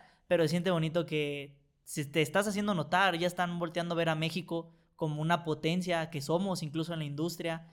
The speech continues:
ya, este, pues, ahora sí como en la tecnología, donde nuestros equipos en México realmente están haciendo muy buen trabajo, gracias, como tú dices, a todos los mentores, a toda esa pasión que se tiene, a los alumnos que no se rajan,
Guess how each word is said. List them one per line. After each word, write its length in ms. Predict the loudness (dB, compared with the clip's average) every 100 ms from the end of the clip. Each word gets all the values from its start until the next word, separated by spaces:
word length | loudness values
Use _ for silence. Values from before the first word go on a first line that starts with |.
| _ 0
ya, 260 | 2 2
este, 720 | 2 -2 -6 -10 -10 -10 -14 -18 -8
pues, 120 | 2
ahora 180 | 2 2
sí 80 |
como 360 | -2 -4 -4 -6
en 120 | -6
la 120 | -6 -4
tecnología, 760 | -4 -6 -6 -2 0 -2 -6 _ _ -10
donde 320 | -6 -4 -4
nuestros 340 | -4 -4 -4
equipos 500 | -4 -4 -6 -4 -4
en 100 | -2
México 380 | -4 -4 -4 -4
realmente 380 | -2 -4 -6 -8
están 180 | -8 -8
haciendo 280 | -6 -4 -2
muy 160 | -2
buen 160 | -2 -2
trabajo, 580 | 0 0 0 -4 -6 _ _ _ _ _ -8
gracias, 360 | 2 4 4
como 200 | 0 -2
tú 80 | 0
dices, 140 | 0 0
a 60 |
todos 140 | 0 0
los 120 | 2
mentores, 480 | -2 0 2 2 0
a 60 |
toda 120 | -4 -4
esa 160 | -4
pasión 240 | -6 -6 -6
que 80 | -4
se 120 | -6
tiene, 280 | -4 -2 -2
a 80 |
los 160 | -2 -4
alumnos 460 | -2 0 2 0 0
que 180 | -2
no 160 | -2 -2
se 140 | -2
rajan, 440 | 0 0 0 -6